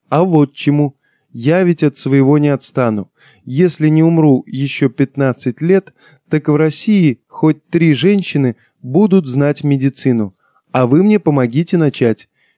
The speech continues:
Я сегодня уже начал слегка с Беком. Он нам позволит по воскресеньям читать в секционной. Поеду к Пармену Семёновичу,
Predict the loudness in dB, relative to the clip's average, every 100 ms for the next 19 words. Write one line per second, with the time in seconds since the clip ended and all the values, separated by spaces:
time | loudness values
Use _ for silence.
0 | _ -2 -2 0 0 0 2 2 2 0
1 | 0 -2 -2 -4 -2 -4 -2 -2 -2 -6
2 | -12 -2 0 0 -4 -8 _ _ _ _
3 | _ _ 0 2 2 0 -2 -4 -4 -2
4 | 0 2 2 -2 -2 0 0 -2 -4 -2
5 | 0 2 2 0 -4 _ _ -6 -2 -2
6 | -2 -6 -16 -6 -6 -2 0 0 0 -2
7 | -4 -8 _ _ _ -2 0 2 2 0
8 | -2 _ _ -4 -2 0 0 0 -2 -4
9 | -2 0 0 0 -2 -4